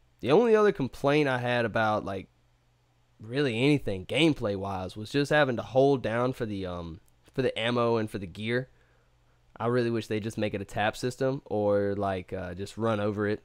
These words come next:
and you pick up the ammo. Uh, other than that, that, that was honestly the only thing I did not enjoy.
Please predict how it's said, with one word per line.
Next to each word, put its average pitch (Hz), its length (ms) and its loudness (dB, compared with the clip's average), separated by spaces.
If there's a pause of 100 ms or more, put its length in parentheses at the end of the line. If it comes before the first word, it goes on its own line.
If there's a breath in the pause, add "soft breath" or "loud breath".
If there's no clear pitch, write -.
and 95 160 -8
you 92 80 -8
pick 104 180 -6
up 101 100 -6
the 92 120 -8
ammo. 104 340 -2 (720 soft breath)
Uh, 90 300 -4 (120)
other 151 260 4
than 101 160 -2
that, 113 380 0
that, 117 200 2
that 107 140 2
was 117 160 2
honestly 104 340 -4
the 95 160 -8
only 110 220 -4
thing 107 200 -2
I 104 60 0
did 98 160 -6
not 104 300 -2
enjoy. 110 420 -4